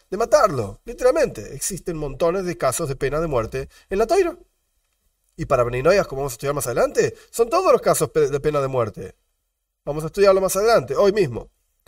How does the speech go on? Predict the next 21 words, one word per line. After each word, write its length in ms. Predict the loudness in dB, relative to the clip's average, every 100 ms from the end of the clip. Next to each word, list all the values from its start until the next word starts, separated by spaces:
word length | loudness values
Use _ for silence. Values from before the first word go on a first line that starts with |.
| _ _ -12
Entonces 260 | -8 -6 -4
acá 200 | -2 -2
estamos 300 | -2 -6 -4
hablando 800 | 0 0 2 0 2 0 -2 -6
de 120 | -4
no 260 | -2 -4 -4
asesinar, 1080 | -6 -4 -6 -6 -6 -2 0 2 0 -2 -6 -10 -14 _ _ -14
no 40 |
estamos 260 | -6 -4 -4
hablando 240 | -4 -2
de 60 | -2
no 80 | -2
matar. 380 | -6 -8 -12 -12 _ _ -12
El 100 | -8
precepto, 400 | -4 -2 -4 -8
si 120 | -2
uno 180 | 2 2
lo 120 | 0
traduce 400 | -2 -2 0 -2
"no 260 | 0 2
matarás", 680 | 2 0 4 6 6 4 -4